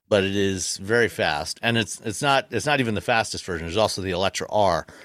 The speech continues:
which will have over nine hundred horsepower, um,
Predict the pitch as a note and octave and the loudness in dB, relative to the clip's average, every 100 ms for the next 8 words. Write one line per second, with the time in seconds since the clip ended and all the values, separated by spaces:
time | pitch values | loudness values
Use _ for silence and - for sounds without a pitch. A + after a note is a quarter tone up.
0 | - - F#2+ F2+ G2 F#2+ F#2 F2+ F#2 F2+ | -20 -10 -6 0 0 0 -2 -2 0 0
1 | E2+ G#2 F2+ D#2+ D#2 - D2+ G#1 G#1 - | 0 0 -2 -2 -4 -4 -6 -4 -6 -10
2 | _ _ _ _ _ _ _ - F2 E2 | _ _ _ _ _ _ _ -4 0 0
3 | D#2 C#2 C#2 | -2 -6 -12